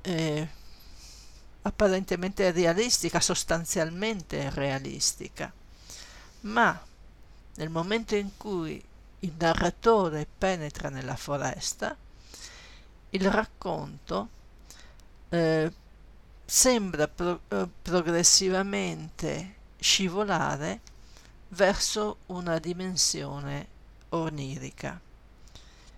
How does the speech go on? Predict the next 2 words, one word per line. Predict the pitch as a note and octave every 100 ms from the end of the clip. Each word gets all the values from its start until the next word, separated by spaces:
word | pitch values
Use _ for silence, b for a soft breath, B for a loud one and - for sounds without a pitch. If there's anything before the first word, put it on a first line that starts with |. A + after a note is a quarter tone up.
| B - - - - - - - - - - - - - - - -
Succede | - - F3 - G3 D#3
infatti | E3+ G3+ - A3 G#3+ A3+ - - C4 B3